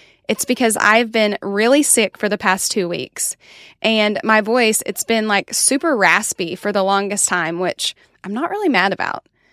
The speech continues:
But it is finally starting to go back to normal. We're just not a hundred percent there yet. So I wanted to mention that before we got started. Today, I'm going to be doing a solo episode, and I'm really excited about this one because it's something I've wanted to do for a long time.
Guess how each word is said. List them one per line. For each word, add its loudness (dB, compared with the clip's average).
But 4
it 6
is 6
finally 4
starting 2
to -4
go 2
back 0
to -6
normal. -4
We're -2
just -2
not 2
a 0
hundred 2
percent -2
there -2
yet. 0
So 2
I 2
wanted 0
to -2
mention -2
that -2
before -6
we -4
got -2
started. -4
Today, 6
I'm 2
going 2
to 2
be 0
doing 0
a 0
solo 0
episode, -2
and -2
I'm 2
really 0
excited 2
about -2
this -4
one -8
because -2
it's -2
something 0
I've 2
wanted -2
to -6
do -2
for -4
a 0
long -2
time. -6